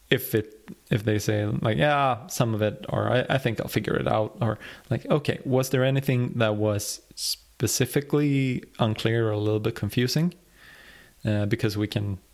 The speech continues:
we can just dive into that a little bit and stay with that a little bit. But generally, I think the trick is just more communication. <laughs> So asking questions, uh, textually,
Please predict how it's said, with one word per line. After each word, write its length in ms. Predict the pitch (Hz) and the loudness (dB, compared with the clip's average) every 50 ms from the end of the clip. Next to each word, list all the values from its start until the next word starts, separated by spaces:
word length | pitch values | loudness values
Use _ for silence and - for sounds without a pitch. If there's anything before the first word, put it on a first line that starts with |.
| _ _ _ | _ _ _
we 160 | - 151 117 | -2 -2 0
can 300 | 110 - 107 107 104 101 | 0 0 -2 -2 -2 -4
just 320 | - - 107 98 98 - - - - _ _ _ - | -4 -4 -2 -2 -2 -6 -10 -16 -20 _ _ _ -2
dive 260 | 120 117 113 110 110 110 | 0 2 2 2 2 0
into 220 | 113 113 - - | 0 0 -2 -2
that 300 | - 101 101 98 98 127 | -2 -2 -2 -2 -4 -4
a 40 | 113 | -2
little 160 | - - - | -2 -2 -2
bit 200 | - - - - | -2 -4 -4 -4
and 160 | - 117 - - | -4 -4 -4 -4
stay 240 | - - - 110 | -4 -2 0 0
with 160 | 107 101 107 - | 0 -2 -2 -2
that 180 | - - - | -2 -2 -2
a 60 | - | -2
little 220 | - - - - - | -2 -2 -2 -2 -2
bit. 240 | - - - - - - - - - - - - - - - - - - - - - - _ _ _ - | -4 -6 -10 -10 -16 -20 -20 -20 -20 -20 -20 -20 -20 -20 -20 -20 -20 -20 -20 -20 -20 -20 _ _ _ -4
But 280 | 127 117 123 120 113 | 0 0 0 0 0
generally, 520 | 110 147 151 147 135 120 113 110 104 110 113 - - - - 127 147 147 - _ _ _ - - - | 0 0 0 2 0 0 0 -2 -2 -4 -6 -10 -12 -10 -8 -8 -8 -8 -12 _ _ _ -8 0 0
I 80 | 123 | 0
think 180 | 113 - 120 113 | 2 2 2 2
the 100 | 117 113 | 2 0
trick 280 | - - - 120 120 - | 2 0 0 0 0 -2
is 100 | - - | -4 -2
just 400 | - 110 - - - - - - | -2 -2 -2 -4 -6 -8 -6 -2
more 260 | 123 110 110 113 107 | 0 2 2 2 0
communication. 880 | - - 113 110 107 104 107 - - 110 107 - - - - 135 117 | 0 0 0 0 0 0 0 0 0 2 2 2 2 2 2 0 0
<laughs> 80 | 98 110 | 0 -2
So 200 | 110 107 107 - - | 0 0 -2 0 0
asking 360 | 123 113 110 107 - - 110 104 | 2 2 2 0 -2 -2 -2 -2
questions, 720 | - - 107 101 - - - - 107 107 104 - - - - - - - - - - - - - - | 0 0 0 0 -2 -4 -4 -2 -2 -2 -2 -2 -4 -6 -6 -12 -18 -20 -20 -20 -20 -20 -20 -14 -6
uh, 320 | - 117 107 104 104 104 - - - - - - - - - - - - - - - - - _ - _ - _ _ _ _ - | -2 -2 0 0 -2 -4 -6 -10 -14 -20 -20 -20 -20 -20 -20 -20 -20 -20 -20 -20 -20 -20 -20 _ -20 _ -20 _ _ _ _ -2
textually, 880 | - - 175 175 - - - - - 135 117 110 107 104 113 120 120 | 0 0 2 2 0 -2 -2 0 0 2 2 2 2 2 0 0 -2